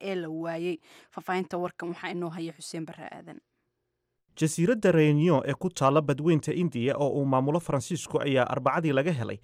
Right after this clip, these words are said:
Speaker 2: hadhaaga burbur diyaaradeed oo loo malaynayo inay tahay nooca diyaaradaha ee loo yaqaano Boeing seven seven seven. Waxaana dowladda Faransiisku ay sheegtay in ay baarayaan burburkan halka uu ka yimid iyo cidda iska leh.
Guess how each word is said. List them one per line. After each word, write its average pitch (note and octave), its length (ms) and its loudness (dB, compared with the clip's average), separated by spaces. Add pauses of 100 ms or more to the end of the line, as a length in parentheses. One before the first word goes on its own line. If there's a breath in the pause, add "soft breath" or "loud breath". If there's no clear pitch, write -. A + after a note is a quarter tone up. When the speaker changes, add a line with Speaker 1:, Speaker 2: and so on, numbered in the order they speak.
(180 soft breath)
Speaker 2:
hadhaaga F3+ 420 2
burbur D#3+ 320 0
diyaaradeed C3 580 4
oo C#3+ 140 2
loo D#3 180 6
malaynayo C#3+ 520 0
inay D3 200 0
tahay C#3+ 300 0
nooca C#3 360 0
diyaaradaha C#3 500 2
ee D3 80 0
loo C#3 120 0
yaqaano C#3 400 0
Boeing D#3+ 400 4 (200)
seven D3+ 520 0 (100)
seven C#3 440 -2
seven. A2+ 260 -4 (600 loud breath)
Waxaana B2 320 2
dowladda C#3+ 320 2
Faransiisku C#3+ 480 -4
ay C#3 60 -2
sheegtay C3+ 560 -4
in E3 240 2
ay C#3+ 140 0
baarayaan D3+ 600 2
burburkan D#3+ 520 -2
halka E3+ 280 -2
uu D3 80 -2
ka - 140 -4
yimid D#3 340 -2
iyo D3+ 200 0
cidda D#3 200 -4
iska - 240 -4
leh. - 120 -8